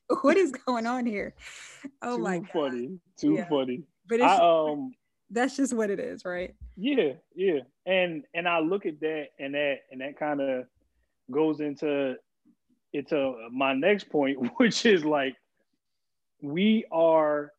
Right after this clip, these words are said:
Speaker 2: I mean, I, I think I started this way, is we, we are stuck, or not necessarily stuck, but we are in the mentality that we have to do things the way that everybody else does. And if we're gonna achieve the results that we want, we can't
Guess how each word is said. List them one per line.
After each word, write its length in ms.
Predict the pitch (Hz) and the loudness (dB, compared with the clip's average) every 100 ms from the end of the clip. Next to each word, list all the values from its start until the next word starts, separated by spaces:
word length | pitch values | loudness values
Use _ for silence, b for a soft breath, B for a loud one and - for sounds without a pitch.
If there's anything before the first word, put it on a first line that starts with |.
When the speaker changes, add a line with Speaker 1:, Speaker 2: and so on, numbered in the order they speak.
| - | -6
Speaker 2:
I 40 | |
mean, 120 | 170 | 0
I, 220 | 156 147 147 | 2 2 0
I 20 | |
think 180 | 196 151 | -4 -6
I 80 | |
started 400 | 135 - 214 165 | -8 -4 -4 -4
this 160 | 135 127 | -8 -10
way, 160 | 127 123 | -10 -10
is 140 | 120 117 | -12 -8
we, 320 | 127 180 175 | -4 -2 -2
we 280 | 135 165 190 | -2 0 4
are 500 | 160 151 147 139 139 _ _ _ _ _ _ | 6 6 6 2 -4 _ _ _ _ _ _
stuck, 680 | - - - 214 127 - - _ | -16 -14 0 2 2 -2 -20 _
or 140 | 156 151 | -8 -6
not 140 | 196 | -6
necessarily 460 | 165 - 151 127 123 | -8 -6 -6 -6 -10
stuck, 380 | - 165 131 - | -6 -4 -4 -8
but 160 | 135 135 | -10 -8
we 280 | 151 180 165 | -6 -6 -2
are 400 | 147 139 135 - | 0 0 -2 -6
in 160 | 175 185 | -8 -8
the 80 | 170 | -6
mentality 920 | 170 160 - 156 143 135 127 127 _ _ _ - | -8 -8 -2 2 2 2 -2 -6 _ _ _ -10
that 320 | 135 143 135 113 117 | 0 0 0 -4 -8
we 220 | 160 - | -8 -4
have 240 | - 156 - | 0 0 0
to 80 | 147 | -10
do 260 | 131 151 | -6 -8
things 360 | 143 139 135 127 | -6 -6 -4 -6
the 60 | 131 | -6
way 240 | 131 131 | -4 -4
that 140 | 127 127 | -4 -4
everybody 540 | 131 127 120 120 120 | -4 -4 -4 -6 -6
else 180 | 120 107 110 | -8 -12 -20
does. 100 | 101 _ _ _ _ _ _ - | -20 _ _ _ _ _ _ 0
And 200 | 151 139 | 2 2
if 80 | 127 | 2
we're 240 | 131 180 | 2 2
gonna 280 | 165 165 143 | 2 -2 -2
achieve 640 | 131 - - 170 156 143 | -4 -8 -8 -6 -6 -4
the 120 | 131 135 | 0 2
results 480 | 131 117 147 135 - | 0 2 2 0 -6
that 120 | 120 | -4
we 160 | 120 233 | 4 4
want, 340 | 185 127 135 - _ _ - | 4 0 -2 -6 _ _ 0
we 140 | 151 | 0
can't 400 | 147 - 156 240 | 0 0 4 4